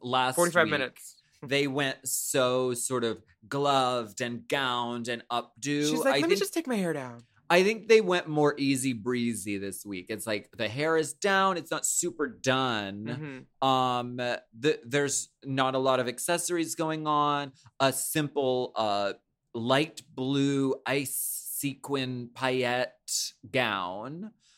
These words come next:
Speaker 1: Um, and she looks, I mean, she looks beautiful.
Speaker 2: Did you see blue? I see silver and white. You see
Speaker 1: Oh,
Speaker 2: black
Speaker 1: is
Speaker 2: and gold, blue and gold?
Speaker 1: Is this that challenge where the dress is different colors? It's light,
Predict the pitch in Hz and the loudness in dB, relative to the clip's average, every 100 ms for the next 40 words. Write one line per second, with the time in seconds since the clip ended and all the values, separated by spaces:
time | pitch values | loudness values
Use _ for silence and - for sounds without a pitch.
0 | _ _ 160 156 156 156 156 - 175 175 | _ _ 2 2 4 2 0 -2 -4 -2
1 | 220 269 349 - - 165 180 254 - 269 | -2 -2 -4 -8 -2 0 0 0 -2 -4
2 | 262 151 156 214 262 - 92 78 76 120 | -6 -2 0 0 -2 -2 -2 -2 -4 -4
3 | 131 143 262 - 285 170 202 294 180 196 | -6 -8 -8 -4 -4 2 2 4 6 4
4 | 214 254 190 175 147 123 123 151 123 - | 2 -4 -2 0 0 -2 2 2 2 -6
5 | _ _ _ _ _ _ _ _ _ - | _ _ _ _ _ _ _ _ _ -20
6 | _ 113 131 123 120 180 180 180 160 170 | _ -6 0 2 2 6 6 4 4 6
7 | 196 185 170 175 170 180 196 202 _ - | 4 2 -2 -2 4 4 4 -2 _ -4
8 | 131 123 127 123 - 120 - - 113 107 | -2 -2 -2 -6 -2 0 0 -2 -2 -2
9 | 110 117 120 107 104 101 101 104 - 101 | -4 -8 -8 -6 -4 -6 -6 -10 -12 -12
10 | 104 101 107 131 - 392 381 370 415 415 | -12 -10 -8 -6 -6 -8 0 6 6 6